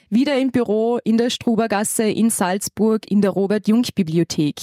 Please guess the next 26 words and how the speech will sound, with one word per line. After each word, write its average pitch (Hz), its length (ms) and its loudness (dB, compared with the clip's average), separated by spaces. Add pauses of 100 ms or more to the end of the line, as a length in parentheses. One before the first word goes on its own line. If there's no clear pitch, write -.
(400)
wo 214 160 0
wir 254 120 2
den 226 140 -2
Podcast 220 720 -4 (140)
Wie 202 80 2
jetzt, - 580 -4
wie 320 100 2
morgen 214 320 0
aufnehmen. 147 640 -4 (360)
Lieber 233 220 2
Stefan, 311 580 -2
schön, 247 260 0
dass 233 160 -2
du 262 100 0
auch 214 220 -2
wieder 214 160 2
da 185 200 0
bist. 269 300 0
Ich - 140 -2
freue 226 240 0
mich 285 220 0
richtig, 247 300 0
dass 214 180 0
es 208 120 0
wieder 226 160 2
weitergeht. 175 600 -2